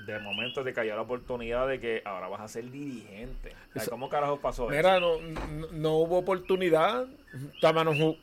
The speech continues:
Speaker 2: estábamos jugando, teníamos el tiempo. Habían uno o dos equipos en aquellos momentos que no tenían quien los dirigiera. Y yo y otro muchacho que se llama Ale, un, un gallito que le gustaba, una segunda base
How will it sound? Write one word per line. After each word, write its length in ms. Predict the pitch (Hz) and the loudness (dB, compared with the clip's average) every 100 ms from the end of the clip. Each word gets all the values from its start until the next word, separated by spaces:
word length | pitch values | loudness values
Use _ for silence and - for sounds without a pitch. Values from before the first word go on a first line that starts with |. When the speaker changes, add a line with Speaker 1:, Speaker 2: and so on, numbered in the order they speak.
| - - | -20 -2
Speaker 2:
estábamos 400 | 143 143 147 143 | 2 4 2 4
jugando, 680 | 135 131 180 269 247 214 | 6 6 6 8 8 8
teníamos 460 | - 147 123 131 135 | 2 0 0 0 2
el 160 | 131 - | 0 0
tiempo. 560 | 143 202 208 - 160 | 0 0 0 2 2
Habían 460 | 127 127 123 135 135 | 2 0 0 -2 -2
uno 140 | 135 | -2
o 20 | |
dos 160 | 135 135 | -2 -2
equipos 580 | 131 - 139 135 127 117 | -4 -2 -4 -2 -6 -4
en 120 | 113 | -8
aquellos 320 | 107 113 117 | -8 -6 -6
momentos 560 | 127 117 117 156 - 151 | -6 -6 -8 -10 -10 -8
que 120 | 139 | -8
no 120 | 127 | -8
tenían 440 | 123 123 131 127 113 - - - - | -6 -4 -4 -6 -10 -16 -18 -20 -10
quien 180 | - 143 | -2 0
los 120 | 143 | 0
dirigiera. 640 | 131 131 120 160 190 165 139 | 0 -2 0 2 4 4 2
Y 180 | 123 | -2
yo 220 | 110 127 143 | 0 0 2
y 100 | 147 | 0
otro 160 | 151 | -2
muchacho 400 | 147 131 160 160 | -6 -4 -4 -4
que 100 | 131 | -8
se 160 | 117 117 | -8 -6
llama 460 | 120 127 135 143 | -6 -6 -4 -2
Ale, 220 | 165 135 - _ _ _ _ _ _ _ _ _ _ _ - | -2 -2 -8 _ _ _ _ _ _ _ _ _ _ _ -10
un, 440 | 127 131 131 139 | -8 -6 -6 -8
un 180 | 135 131 | -6 0
gallito 520 | 139 143 147 160 151 | 2 4 4 2 -2
que 100 | 127 | -2
le 60 | 127 | -2
gustaba, 560 | 120 120 - 123 135 135 | -2 -6 -4 0 2 2
una 160 | 120 117 | 0 -4
segunda 320 | 131 135 131 | -6 -2 0
base 480 | 120 131 127 143 | 2 0 -2 -6